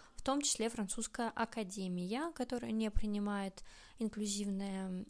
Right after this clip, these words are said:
инклюзивный язык из-за того, что он усложняет, эм, язык.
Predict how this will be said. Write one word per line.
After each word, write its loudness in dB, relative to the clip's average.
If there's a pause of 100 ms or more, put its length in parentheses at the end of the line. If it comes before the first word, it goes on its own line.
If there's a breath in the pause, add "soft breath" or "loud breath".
(140)
инклюзивный 0
язык 0 (360 loud breath)
из-за 0
того, 2
что 0
он 2
усложняет, 2
эм, -2 (360)
язык. 0